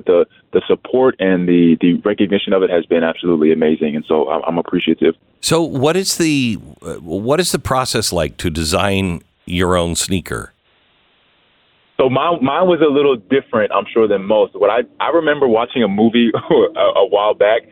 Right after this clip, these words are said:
Speaker 1: and the person had went to a college campus
Speaker 2: Yeah.
Speaker 1: and, um, used the students. And so that's what I did. U C F was right here, and so I was able to connect with their design school, and we turned it into an,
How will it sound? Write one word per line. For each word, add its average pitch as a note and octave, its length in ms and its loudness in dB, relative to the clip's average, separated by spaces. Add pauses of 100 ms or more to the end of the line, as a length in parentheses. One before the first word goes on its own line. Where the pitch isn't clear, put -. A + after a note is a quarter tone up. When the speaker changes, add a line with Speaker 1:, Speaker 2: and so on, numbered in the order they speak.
(300)
Speaker 1:
and G#2+ 120 0
the - 80 0
person D3+ 380 -2
had A#2 180 0
went A#2+ 200 0
to G#2+ 140 2
a - 200 -6
college A2 440 -2
campus G#2 360 0 (380)
Speaker 2:
Yeah. F2 160 0
Speaker 1:
and, F#2 180 0
um, E2+ 460 2 (300)
used A2+ 300 2
the G2+ 160 2
students. C3 400 0
And G2 140 -4
so G#2+ 80 2
that's A2 220 -2
what A#2 80 2
I A2 100 2
did. G#2 200 2
U A2 180 2
C A#2 100 4
F A2 100 2
was G2+ 140 0
right G2+ 200 4
here, A2 260 4
and G2 180 0
so F2 240 2 (340)
I F#2 80 -4
was F#2 140 -2
able G2+ 220 2
to - 60 -6
connect G2+ 340 -2
with G2+ 140 0
their F#2 120 4
design F2+ 500 -2
school, E2+ 380 2
and E2 180 0
we G2+ 120 2
turned G#2 260 -2
it F2+ 100 2
into F#2+ 380 0
an, E2 100 0